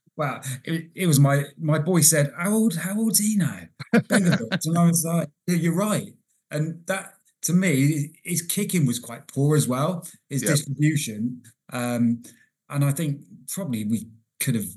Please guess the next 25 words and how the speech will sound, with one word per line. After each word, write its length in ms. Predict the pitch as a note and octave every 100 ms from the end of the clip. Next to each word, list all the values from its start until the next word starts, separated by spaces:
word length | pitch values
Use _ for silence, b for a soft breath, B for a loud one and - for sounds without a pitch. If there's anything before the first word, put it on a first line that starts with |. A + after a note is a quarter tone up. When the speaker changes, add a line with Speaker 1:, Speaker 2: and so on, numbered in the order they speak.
| - _ -
Speaker 1:
utilised 800 | A#2+ A2 C3+ B2+ A#2+ A#2+ A#2+ A#2+
that 140 | B2+
a 20 | B2
little 160 | C3
bit 140 | A#2+ B2
more, 420 | B2+ E3+ E3+ -
his 460 | C#3 A#2+ A2+ - _ _ _ _
inability 640 | D3+ B2+ - B2 A#2+ C3+
or 60 | C3
his 300 | A2+ - - _ _
inflexibility, 1120 | D3 C3 - D3 - A2+ G#2+ G2+ - G#2+ C3+
Speaker 2:
Mm. 280 | - - D#2+
Speaker 1:
I 80 | A#2
would 140 | A#2 -
say, 220 | A#2+ A#2
as 120 | A#2
a 60 | A#2+
keeper. 600 | C3+ C3 C3 E3+ F3+ - - b b _ _ _ -
Um, 460 | B2+ B2 C3 C#3+ - _
Speaker 2:
He's 120 | E3+
Speaker 1:
yeah, 40 | -
Speaker 2:
thirty-six. 720 | G#2+ E3+ E3+ G2+ C#3 - - _ _ _ F3
Speaker 1:
thirty-six, 480 | E3 - F3 B2
is 80 | A2+
he? 240 | C#3+ D#3+